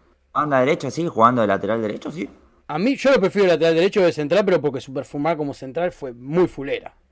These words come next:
Speaker 1: A eso voy, por eso,
Speaker 2: Muy
Speaker 1: por eso,
Speaker 2: fulera.
Speaker 1: por eso. Al lateral derecho.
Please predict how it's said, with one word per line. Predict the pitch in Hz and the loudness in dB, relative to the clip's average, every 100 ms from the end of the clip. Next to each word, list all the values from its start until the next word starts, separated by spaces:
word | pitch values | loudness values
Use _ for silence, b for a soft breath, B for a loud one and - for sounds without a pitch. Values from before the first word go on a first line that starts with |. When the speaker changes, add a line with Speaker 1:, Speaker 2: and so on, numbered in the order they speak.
| - | 4
Speaker 1:
A | 120 | 6
eso | 139 131 139 | 6 6 8
voy, | 151 123 | 8 8
por | 117 | 6
eso, | 131 135 185 | 4 4 4
Speaker 2:
Muy | 185 | 4
Speaker 1:
por | 120 | 2
eso, | 120 | -2
Speaker 2:
fulera. | 104 | -4
Speaker 1:
por | 110 | -4
eso. | 117 92 - | -6 -10 -12
Al | - 101 | -6 -4
lateral | 98 104 117 | -2 -2 0
derecho. | 117 139 107 87 | 0 -2 -4 -8